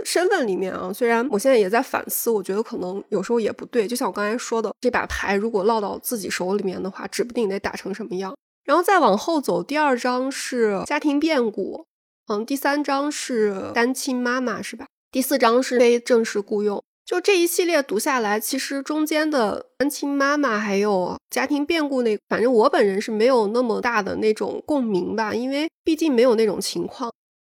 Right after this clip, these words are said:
那到了差不多第五章的时候，他开始说还有工作，但最终也陷入贫困的时候，你就会觉得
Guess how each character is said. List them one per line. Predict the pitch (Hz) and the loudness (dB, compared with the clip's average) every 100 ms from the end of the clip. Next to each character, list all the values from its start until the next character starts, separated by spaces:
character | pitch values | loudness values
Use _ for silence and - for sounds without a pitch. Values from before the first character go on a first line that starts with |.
| - | -10
那 | 302 | 0
到 | 339 302 | 2 4
了 | 247 | 2
差 | - 302 | 0 -2
不 | 262 | 0
多 | 302 | -2
第 | - 311 | -2 -2
五 | 196 160 | -2 -2
章 | 208 220 269 | -2 0 0
的 | 247 | -2
时 | - 185 | -4 -8
候， | 202 185 | -6 -8
他 | - 240 | -6 -6
开 | 277 | -4
始 | 247 180 | -4 -4
说 | - 226 233 - _ | -2 0 0 -2 _
还 | - 269 | -2 2
有 | 277 | 2
工 | 190 240 294 | 4 2 2
作， | 302 254 | 2 2
但 | 196 214 | 2 0
最 | 233 | 0
终 | 226 254 | 2 2
也 | 196 | 0
陷 | - 220 | 0 2
入 | 196 185 | 2 0
贫 | - 175 | -4 -4
困 | - 208 | -4 -4
的 | 185 | -4
时 | 190 | -4
候， | 185 | -4
你 | 190 | -2
就 | |
会 | 247 254 | 0 -2
觉 | - 185 | -2 -2
得 | 214 208 | 0 -2